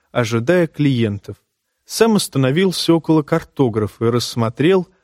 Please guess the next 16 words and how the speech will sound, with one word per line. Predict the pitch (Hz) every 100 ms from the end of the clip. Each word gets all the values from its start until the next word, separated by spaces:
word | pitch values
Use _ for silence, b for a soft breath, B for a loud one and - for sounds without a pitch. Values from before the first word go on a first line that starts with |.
| _
начерченный | 123 110 - 202 - - 165 135
от | -
руки | 110 - 175
план | 170 123 139 151
цитадели, | - 147 160 151 135 104
прикидывая | 104 - 123 131 123 117 110
кратчайший | - 120 120 - 123 113 - 113
путь | 107 - 170 - _ _ _
ко | -
двору | 123 110 110 117
Сенешаля. | - 123 117 - 113 104 101 - _ _ _ _ _ _ _ _
У | -
статуи | 107 - 160 151 131
короля | 120 117 113 139
Дейрона | 135 117 110 139 131
Первого, | 110 156 185 156 110 101 101